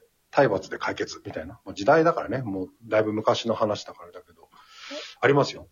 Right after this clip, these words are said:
Speaker 2: その普通、
Speaker 1: うん。
Speaker 2: 普通というか、一年に一回ぐらいはあった感じなの？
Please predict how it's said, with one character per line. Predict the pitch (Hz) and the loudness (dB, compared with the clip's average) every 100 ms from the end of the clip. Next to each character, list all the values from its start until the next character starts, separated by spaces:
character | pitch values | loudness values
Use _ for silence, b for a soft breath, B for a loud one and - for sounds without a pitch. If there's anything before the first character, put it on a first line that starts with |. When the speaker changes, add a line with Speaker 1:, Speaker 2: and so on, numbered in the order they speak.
| _ _ _ _ | _ _ _ _
Speaker 2:
そ | _ 294 | _ -16
の | 277 | -16
普 | 262 | -16
通、 | _ 339 | _ -16
Speaker 1:
う | 294 | -10
ん。 | |
Speaker 2:
普 | 269 | -10
通 | 254 302 320 | -10 -16 -16
と | 339 | -16
い | 339 | -18
う | |
か、 | 320 254 220 - _ _ _ _ | -18 -20 -20 -20 _ _ _ _
一 | 247 302 302 | -20 -14 -12
年 | 277 220 | -12 -14
に | 214 | -16
一 | |
回 | - 233 | -14 -12
ぐ | 240 | -10
ら | 226 | -10
い | |
は | 202 196 | -12 -14
あ | |
っ | _ | _
た | 202 | -20
感 | 175 196 | _ -20
じ | 208 | -20
な | |
の？ | 190 | -20